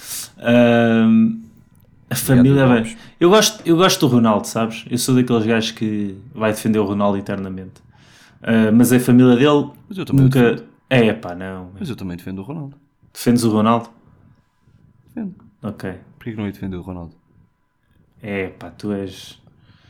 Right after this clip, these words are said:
Speaker 1: não sei. Tu percebes demasiado de futebol, começas a dizer que o gajo não joga nada e eu estou só, é, pá, Ronaldo.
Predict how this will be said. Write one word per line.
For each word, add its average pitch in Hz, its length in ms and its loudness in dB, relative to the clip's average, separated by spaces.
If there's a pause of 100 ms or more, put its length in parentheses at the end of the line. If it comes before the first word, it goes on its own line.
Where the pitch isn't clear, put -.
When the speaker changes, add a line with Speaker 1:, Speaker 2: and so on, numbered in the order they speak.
(320)
Speaker 1:
não 127 80 0
sei. 95 260 -8 (440)
Tu - 80 -20
percebes 143 280 2
demasiado 123 340 2
de - 60 -12
futebol, 110 340 -4
começas 110 220 -4
a 110 40 -4
dizer 107 140 -2
que 107 80 -12
o 110 40 0
gajo 104 120 -2
não 107 80 -4
joga 101 240 -4
nada 101 260 -2
e 107 40 -4
eu 113 40 -2
estou 117 160 -4
só, 104 300 -4
é, 117 160 -2
pá, 98 180 -6
Ronaldo. 95 440 -8